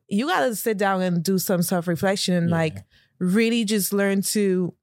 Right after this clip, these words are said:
Speaker 1: be more aware of your emotions, and maybe not everything needs to be,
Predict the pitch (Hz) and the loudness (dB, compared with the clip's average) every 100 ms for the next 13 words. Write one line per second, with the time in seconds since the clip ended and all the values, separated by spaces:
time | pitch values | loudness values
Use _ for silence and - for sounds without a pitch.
0 | _ 180 175 - 233 208 202 202 202 196 | _ -6 -6 -2 0 2 2 2 2 0
1 | 214 202 349 403 208 196 190 190 208 208 | 0 0 0 0 0 0 0 2 0 0
2 | 214 208 - - 220 214 - 214 233 226 | -2 -4 -10 -8 -2 -2 0 -2 -2 -2
3 | 233 233 240 - 240 277 | -2 0 0 -2 -4 -4